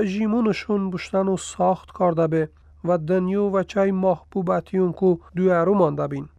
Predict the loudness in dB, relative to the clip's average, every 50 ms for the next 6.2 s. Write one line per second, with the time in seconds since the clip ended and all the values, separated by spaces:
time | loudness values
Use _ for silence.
0 | _ -16 -4 -2 0 2 4 2 2 0 -2 -4 2 4 4 6 6 4 2 2
1 | 0 -2 -2 2 4 4 4 6 4 2 2 0 -8 -20 _ -6 -2 2 2 2
2 | 2 0 0 4 6 6 6 6 4 0 2 2 2 2 0 0 -2 -2 -2 -2
3 | -2 -2 0 2 2 2 2 0 -4 -8 -8 -8 -6 -2 -2 -2 -2 -2 -4 0
4 | 2 2 4 6 4 4 4 2 -4 -20 _ -20 -8 0 4 6 6 6 4 4
5 | 2 2 2 2 0 0 0 0 0 2 0 -2 -2 -4 -4 _ -4 -2 2 4
6 | 4 4 2